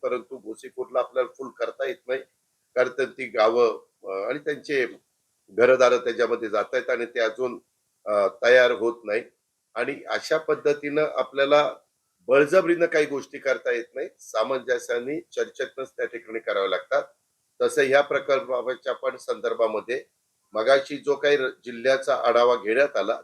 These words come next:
त्याच्यामध्ये त्यांनी ते पण सांगितलं. आता मुख्यमंत्र्यांनी इथले काही तीन चार प्रकल्पाला, उपसा सिंचन योजनेला जर परवानगी द्यायची असेल तर मुख्यमंत्र्यांच्याच, अ,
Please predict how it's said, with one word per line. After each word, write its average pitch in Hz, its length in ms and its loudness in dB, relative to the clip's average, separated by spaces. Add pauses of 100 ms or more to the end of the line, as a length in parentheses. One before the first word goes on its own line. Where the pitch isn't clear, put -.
त्याच्यामध्ये 120 460 -6
त्यांनी 120 300 -10
ते 139 200 -8
पण 147 200 -4
सांगितलं. 113 540 -6 (480)
आता 117 260 2
मुख्यमंत्र्यांनी 135 800 -2
इथले 139 420 0 (500)
काही 131 160 2
तीन 131 300 -10
चार 147 220 2
प्रकल्पाला, 135 840 0 (100)
उपसा 147 320 -4
सिंचन 143 460 -8
योजनेला 135 580 2 (640)
जर 143 100 4
परवानगी 143 480 2
द्यायची 139 320 -6
असेल 139 460 -4
तर 139 200 -2
मुख्यमंत्र्यांच्याच, 147 1600 -2
अ, 143 280 4